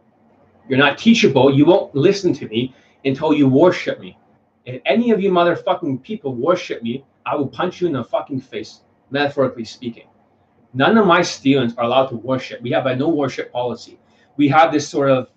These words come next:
learn the fucking skills, get the results. I don't care if you like me or not. I don't give a fuck. You don't have to worship me.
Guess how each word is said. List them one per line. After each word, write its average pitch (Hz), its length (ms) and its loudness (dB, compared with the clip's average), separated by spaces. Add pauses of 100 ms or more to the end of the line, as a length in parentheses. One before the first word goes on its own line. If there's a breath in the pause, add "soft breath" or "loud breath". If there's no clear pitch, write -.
(680)
learn 160 220 0
the 208 80 0
fucking 185 380 -4
skills, 135 380 -6
get 165 200 -4
the 190 100 -4
results. 131 500 -4
I 131 100 -2
don't 170 180 -6
care 165 220 -6
if 127 100 -12
you 131 100 -6
like 143 240 -2
me 120 120 -6
or 104 100 -12
not. 98 220 -20 (500)
I 127 60 -2
don't 131 120 -2
give 120 140 -6
a - 40 -14
fuck. - 280 -8 (380)
You 135 80 2
don't 143 160 0
have 180 200 0
to 143 60 -8
worship 135 460 -4
me. 85 120 -20